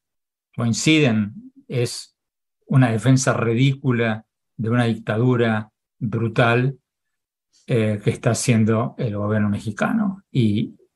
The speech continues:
no sé qué explicación va a dar, supongo que dirá que México tiene una política de no intervención, pero bueno, después de decir que hace pocos días apenas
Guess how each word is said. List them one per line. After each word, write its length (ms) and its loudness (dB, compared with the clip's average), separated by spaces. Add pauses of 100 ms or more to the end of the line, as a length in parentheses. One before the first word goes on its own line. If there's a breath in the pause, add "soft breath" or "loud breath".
(120)
no 340 4
sé 180 0
qué 80 2
explicación 540 0
va 40 2
a 40 2
dar, 200 0
supongo 360 -4
que 60 0
dirá 460 0 (680)
que 500 -2
México 1080 -2
tiene 720 0
una 280 0
política 640 -2
de 400 -8 (440)
no 180 4
intervención, 920 2 (540)
pero 180 4
bueno, 400 2 (840)
después 420 0
de 140 4
decir 520 -2 (800)
que 600 -10
hace 280 -10
pocos 380 0
días 280 0
apenas 580 0